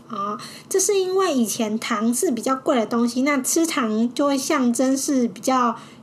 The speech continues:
有财富的感觉。而且因为台南很多勾芡啊、羹类，是因为他们为了要保存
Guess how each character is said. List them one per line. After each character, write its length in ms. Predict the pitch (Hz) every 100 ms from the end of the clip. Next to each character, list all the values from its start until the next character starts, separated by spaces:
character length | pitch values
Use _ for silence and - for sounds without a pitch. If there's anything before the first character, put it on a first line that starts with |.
| -
有 680 | 262 214 196 202 196 247 285 -
财 320 | - - 214
富 220 | 262 453 320
的 80 | 233
感 300 | 226 214 196
觉。 280 | 214 202 214 - -
而 80 | 320
且 140 | 381
因 100 | 339
为 80 | 370
台 280 | - 277 240
南 220 | 240 247
很 220 | 240 233 196
多 240 | 247 240
勾 340 | 240 - 247 262
芡 300 | - 277 233
啊、 100 | 220
羹 260 | 220 240
类， 120 | 262 247
是 140 | 320
因 180 | 330 359
为 100 | 349 - -
他 120 | -
们 140 | 302 302
为 140 | 302
了 80 | 262
要 200 | 254 254 -
保 260 | 214 180 214
存 840 | - 226 214 202 208 220 233 262